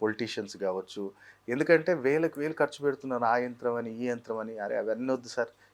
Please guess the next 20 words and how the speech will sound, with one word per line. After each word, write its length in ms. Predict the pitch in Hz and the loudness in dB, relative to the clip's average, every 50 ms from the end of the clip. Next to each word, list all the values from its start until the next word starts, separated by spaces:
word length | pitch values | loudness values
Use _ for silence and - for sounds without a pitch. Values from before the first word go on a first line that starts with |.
| _ - | _ -4
ఇది 120 | 104 107 110 | -2 0 2
పెట్టి 240 | 110 110 110 - 131 | 4 2 2 2 -2
చూడు, 220 | 120 120 120 117 | -2 -2 -4 -4
నీకు 180 | 117 113 107 107 | -4 -2 0 0
ఆటోమేటిక్‌గా 540 | 104 101 - 107 107 107 98 113 110 127 | 0 0 0 -2 -4 -4 -6 -6 -6 -6
నీకు 160 | 127 127 110 104 | -4 -2 0 0
అర్థమవుతది 680 | 101 98 95 107 110 110 104 - - 98 107 107 - - _ _ _ _ _ - - | 0 0 0 -4 -6 -6 -8 -8 -6 -4 -4 -4 -6 -8 _ _ _ _ _ -4 -2
అన్నట్టు 320 | 107 110 117 117 - 151 | 0 2 2 2 2 2
మనం 220 | 143 135 123 123 120 | 2 2 4 4 4
అక్కడ 400 | 117 113 - - 135 165 196 220 - - - 110 | 2 2 2 4 6 6 6 4 0 -10 -6 0
వాళ్ళకిచ్చి, 720 | 110 110 110 110 107 - 104 - - - 160 175 202 190 - _ _ - | 2 2 2 2 0 -4 -12 -8 -6 -2 0 0 -2 -2 -6 _ _ -4
వాళ్ళ 180 | - 110 110 107 | 2 2 2 2
బ్రహ్మాండమైన 540 | 101 107 107 104 110 113 113 120 113 113 107 | 2 0 0 0 0 -2 0 0 -2 -4 -4
ఫీడ్‌బ్యాక్ 540 | - - - 110 110 107 110 113 110 - - | -8 -4 -4 -4 -2 2 2 2 2 2 -2
అనేది 160 | 107 123 139 | -4 -4 -4
మనం 160 | 135 113 107 - - | -4 -6 -6 -6 -8
తీసుకున్నాం. 460 | 107 95 - - - 95 98 120 202 - - - - - - _ _ - | -8 -8 -8 -10 -8 -6 -4 -4 -6 -6 -14 -20 -20 -20 -20 _ _ 4
కాబట్టి 360 | 120 113 120 139 135 - 175 | 4 6 6 6 4 4 0
ఇది 140 | 139 127 127 | 2 0 0
బుధమణి, 640 | 117 120 117 120 131 131 131 127 131 131 123 113 | 0 0 4 4 4 4 4 2 2 0 -2 -2